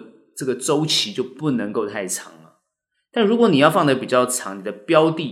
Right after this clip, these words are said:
你的选择就很重要。但如果你做的是比较强的，就是说你所谓的这个浪头的股票、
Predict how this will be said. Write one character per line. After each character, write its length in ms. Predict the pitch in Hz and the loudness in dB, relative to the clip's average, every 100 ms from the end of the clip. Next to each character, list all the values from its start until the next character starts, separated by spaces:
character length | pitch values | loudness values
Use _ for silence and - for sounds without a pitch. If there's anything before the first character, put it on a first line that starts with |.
| - - | -12 -16
你 60 | |
的 80 | 110 | -12
选 320 | - 131 92 | -8 -6 -6
择 120 | 95 | -6
就 140 | 101 123 | -4 -6
很 140 | 92 | -6
重 300 | 85 101 90 | -12 -12 -12
要。 200 | 90 85 _ _ _ _ _ _ | -16 -18 _ _ _ _ _ _
但 120 | 226 | 0
如 100 | 214 | 4
果 120 | 233 | 4
你 100 | 190 | 4
做 300 | 127 - 247 | 2 2 4
的 80 | 165 | 4
是 120 | 160 | 2
比 120 | 156 123 | -2 0
较 140 | 143 | 2
强 400 | 147 - - 101 | 2 -2 -4 -4
的， 260 | 135 110 - - _ | -2 -2 -6 -16 _
就 100 | 156 | -6
是 80 | 151 | -2
说 160 | 156 | 0
你 180 | 156 120 | -2 -4
所 180 | - 113 | -6 0
谓 100 | 135 | 2
的 100 | 135 | 2
这 100 | 120 | 0
个 400 | 131 120 113 - - | 0 0 0 -6 4
浪 260 | 214 147 | 6 6
头 180 | 120 101 | 2 -4
的 100 | 110 | -6
股 200 | 113 90 | -6 -12
票、 480 | 85 131 - - | -6 -4 -4 -10